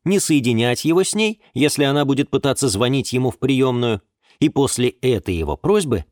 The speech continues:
Артемида еще два дня летала как на крыльях, а уж выполняла ее с особым рвением.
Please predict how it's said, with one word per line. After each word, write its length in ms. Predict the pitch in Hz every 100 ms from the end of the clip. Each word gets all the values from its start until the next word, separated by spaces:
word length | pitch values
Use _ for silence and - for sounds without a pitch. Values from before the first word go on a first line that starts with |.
| _ -
Артемида 480 | 131 131 196 220 190
еще 340 | 180 - 202
два 240 | 120 156 147
дня 320 | 117 156 123
летала 420 | 104 - 135 110
как 220 | 127 120
на 120 | 120
крыльях, 600 | 117 127 147 120 92 - _ - -
а 80 | 139
уж 180 | 165 -
выполняла 680 | 175 180 185 175 185 196 175
ее 360 | 170 175 185
с 140 | 175 165
особым 560 | 151 - 147 127 120
рвением. 720 | 104 92 76 87 71 65 57